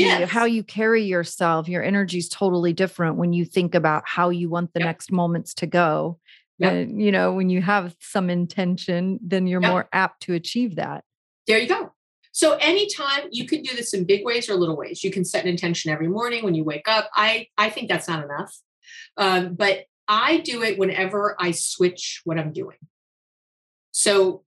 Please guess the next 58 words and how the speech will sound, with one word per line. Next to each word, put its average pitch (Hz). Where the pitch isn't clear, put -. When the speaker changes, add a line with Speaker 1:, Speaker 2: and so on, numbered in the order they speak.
Speaker 1:
if, 190
when 196
I'm 180
getting 185
in 208
the 226
car, 165
I 160
have 170
a 170
different 185
intention 185
about 151
driving 180
than 165
I 165
do 170
when 170
I 156
come 165
in 165
the 165
office 170
and 160
I'm 170
meeting 240
with 143
somebody, -
right? 170
I 180
have 180
a 185
different 196
intention 202
before 165
I 165
record 165
my 190
podcast. 240
I 160
have 160
a 170
different, 185
right? 196
And 202
I 269
just, -
eighteen 311
seconds, -
eighteen 294
<laughs> -
seconds. -
If 403
you 277
don't 311
have 349
eighteen 294
seconds, 214